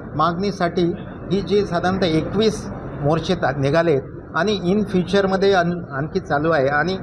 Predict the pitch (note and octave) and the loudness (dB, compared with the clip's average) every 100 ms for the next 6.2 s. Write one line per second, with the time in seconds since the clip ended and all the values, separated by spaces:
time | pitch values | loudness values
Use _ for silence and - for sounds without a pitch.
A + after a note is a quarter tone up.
0 | - - - - D#3 E3 G#3 A3 A3+ A3 | -10 -14 -6 0 2 2 0 0 2 2
1 | G3 F#3+ G3 F#3 E3+ D3 F3+ F3 E3 E3 | 2 0 0 0 0 -2 -2 -2 -2 -2
2 | C#3+ D3 E3+ - D3+ C#3 C#3+ D#3 - - | 0 0 0 -2 0 0 0 -2 -4 -8
3 | - C3+ C3 C3 - - C3+ C3+ D#3 D3 | -6 0 2 0 -4 -10 -8 -6 -2 -2
4 | B2+ - E3 E3+ E3 C#3 C3+ D3 D#3 D#3+ | -2 0 2 2 2 0 0 -2 -2 -2
5 | C#3 D#3+ C#3+ D3 D#3+ F3 D#3+ D#3+ F3+ G3+ | -2 -2 -2 0 0 2 2 2 2 2
6 | F#3+ - | 0 -6